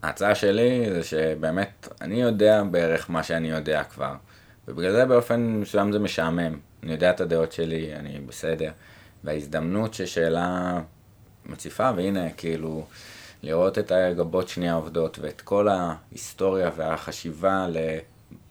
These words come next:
איך אנחנו יכולים לשאול שאלה יותר טובה, אז יש לי את המחשבות שלי, אבל ההזדמנות לשמוע אותך, אה, ולהשמיע את זה, זה, זה מאלף, וזה נמצא כל יום בחיים שלנו. ה-,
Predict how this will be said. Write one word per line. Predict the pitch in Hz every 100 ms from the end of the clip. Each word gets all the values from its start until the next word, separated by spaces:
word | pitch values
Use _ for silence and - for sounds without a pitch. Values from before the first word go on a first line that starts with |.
| - -
איך | 87
אנחנו | 98 90
יכולים | 82 85 92
לשאול | 92 - 98
שאלה | 95 90 87
יותר | 87 92
טובה, | 92 92 117 127
אז | 104
יש | 117
לי | 120
את |
המחשבות | 117 110 - 95 98
שלי, | 90 110 104
אבל | 78
ההזדמנות | 78 71 78 85 95
לשמוע | 87 - 92 92
אותך, | 85 - 120 120 120 - - - -
אה, | - 76
ולהשמיע | 78 73 73 107 120
את | 113
זה, | 104 92
זה, | 82 78 78 78
זה | 80
מאלף, | 80 98 131
וזה | 101 98
נמצא | 92 90 110 110 110 107
כל | - 110 107
יום | 107 104
בחיים | 90 87 95 92
שלנו. | 92 90 85 82 76
ה-, | 73